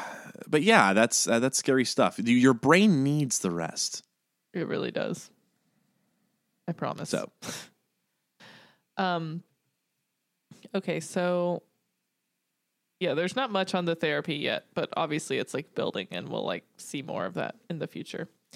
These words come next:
Speaker 2: Um, let's talk about the contest.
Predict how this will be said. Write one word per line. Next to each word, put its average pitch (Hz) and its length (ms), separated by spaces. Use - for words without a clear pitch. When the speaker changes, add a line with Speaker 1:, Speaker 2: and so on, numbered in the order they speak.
Speaker 2:
Um, 175 440
let's 220 180
talk 240 140
about 220 160
the 196 80
contest. 170 600